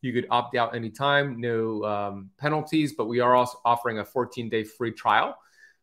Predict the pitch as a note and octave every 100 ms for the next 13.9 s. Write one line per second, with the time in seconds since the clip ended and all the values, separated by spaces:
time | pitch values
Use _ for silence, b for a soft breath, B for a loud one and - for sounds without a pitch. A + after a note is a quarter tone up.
0 | _ - A#2 A2 G#2 - C#3 B2+ B2+ A#2
1 | - A#2+ A2+ _ _ _ _ _ - A2
2 | C3 A#2+ A#2+ G#2+ G2 - A2 F2+ F2 _
3 | _ _ _ _ _ - - E3 G3 F#3+
4 | G3+ G3 G3 G3+ C#3 B2 D3+ B2+ - C3+
5 | B2+ A#2+ A#2+ B2 C3 F3 b b b b
6 | b b _ _ _ _ _ _ _ _
7 | _ _ _ _ _ _ _ _ _ _
8 | _ _ _ _ _ _ _ _ _ _
9 | _ _ _ _ _ _ _ _ _ _
10 | _ _ _ - D#3 G#3+ - B2 E3 G#3+
11 | F#3+ F3 D#3 C#3 C#3+ C#3 B2+ B2+ B2 A#2
12 | A2 A#2 B2 B2+ A#2 A2+ G#2 A2 G#2+ A2
13 | - G#2 G#2+ G#2+ G2+ G#2 G2 G2 -